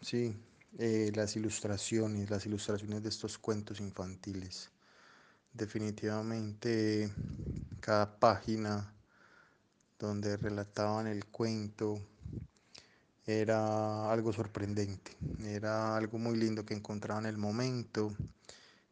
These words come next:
y que para mí fue fundamental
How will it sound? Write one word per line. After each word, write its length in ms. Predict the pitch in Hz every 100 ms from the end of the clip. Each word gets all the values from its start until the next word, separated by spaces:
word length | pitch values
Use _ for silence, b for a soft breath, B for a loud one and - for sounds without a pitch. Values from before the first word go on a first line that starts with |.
| -
y 100 | 104
que 180 | 107
para 320 | 104 104 107 104
mí 300 | 107 107 104
fue 200 | 117 110
fundamental 1080 | - 113 110 104 101 98 - 104 101 104